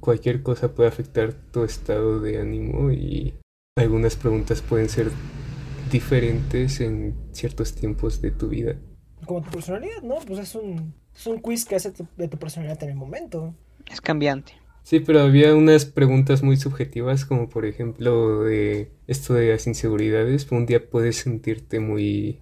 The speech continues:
Speaker 1: muy seguro de ti mismo y otros días te puedes sentir muy mal de ti.
Speaker 2: Ok. Pues sí, yo considero un poco que, pues, todas las preguntas son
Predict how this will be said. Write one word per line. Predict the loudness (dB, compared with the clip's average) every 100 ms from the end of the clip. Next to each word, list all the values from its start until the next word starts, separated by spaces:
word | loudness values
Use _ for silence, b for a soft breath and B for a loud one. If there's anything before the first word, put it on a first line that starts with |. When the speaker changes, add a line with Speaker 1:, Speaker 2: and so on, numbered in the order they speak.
| _
Speaker 1:
muy | 2 4
seguro | 6 6 6 4
de | 2
ti | 0
mismo | -4 -2 0
y | 0
otros | 0 -4 -4
días | -6 -8
te | -8
puedes | -6 -8
sentir | -6 -8 -6
muy | -6 -4
mal | -4 -4
de | -6
ti. | -10 -10 -12 -14 -20 _ _ -12 -10
Speaker 2:
Ok. | -10 -10 -12 -14 _ _ _ _ _ -18
Pues | -18
sí, | -18 _ b b b
yo | -8
considero | -6 -2 0 0
un | -2
poco | -2 -4 -4 -12
que, | -10 -12 -14 _
pues, | -14 -6
todas | 2 2
las | 2
preguntas | -4 -8 -8 -12
son | -10 -10 -10 -12